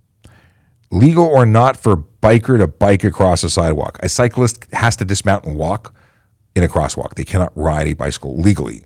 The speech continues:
in a crosswalk. Warlock says, "Comedian cops cannot be on TikTok." I'm not a comedian.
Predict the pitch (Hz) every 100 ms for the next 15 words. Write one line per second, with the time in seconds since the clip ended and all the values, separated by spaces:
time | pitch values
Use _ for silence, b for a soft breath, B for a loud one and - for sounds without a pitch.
0 | - 80 - 65 - - - _ _ _
1 | _ _ _ _ _ _ _ _ _ _
2 | _ _ _ _ _ _ _ _ _ _
3 | _ 92 104 107 104 - 104 90 - 95
4 | 110 139 147 143 113 113 110 - - -
5 | 104 98 104 - 98 92 82 - 90 76
6 | - - _ _ _ _ _ _ _ _
7 | _ _ _ _ _ _ _ _ _ -
8 | 95 113 110 104 127 85 67